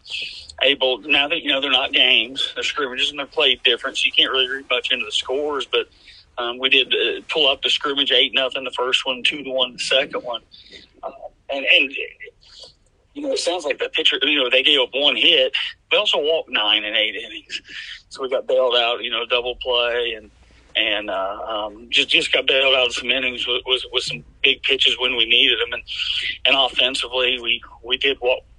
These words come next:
we have to do to be successful. And that's play the small game, five infield hits, three bunt hits. Um, so, so some good things there, some, some, some things we didn't execute, but,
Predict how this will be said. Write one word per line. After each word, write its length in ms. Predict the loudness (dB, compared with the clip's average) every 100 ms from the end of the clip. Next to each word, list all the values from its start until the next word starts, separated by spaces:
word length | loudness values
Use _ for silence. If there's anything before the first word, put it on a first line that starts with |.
| -2
we 200 | 0 2
have 220 | 2 0
to 80 | 0
do 140 | 0 2
to 60 |
be 120 | 2
successful. 600 | 0 -2 -2 -2 0 -4 -6 -12 -10 -12 -16 -6
And 80 | -2
that's 80 | 0
play 200 | 2 2
the 80 | 2
small 360 | 0 2 2
game, 340 | 4 4 4 2
five 260 | 2 2
infield 380 | 2 -2 -2 -2
hits, 400 | 2 2 2 -2
three 180 | -6 -4
bunt 280 | 0 0 2
hits. 520 | 2 2 0 -6 -14 -16 -20 -20 -20 -10
Um, 480 | -4 -2 -2 -2 -6 -18 -20 -20 -10 -2
so, 280 | 2 2 2
so 220 | 2 2
some 180 | 0 0
good 240 | 0 2
things 260 | 2 2 4
there, 260 | 4 4 2
some, 240 | -4 -8
some, 220 | -12 -12
some 220 | -6 -4 2
things 320 | 2 2 0
we 120 | 2
didn't 240 | 2 4
execute, 600 | 2 2 2 2 2 2 0
but, 140 | -2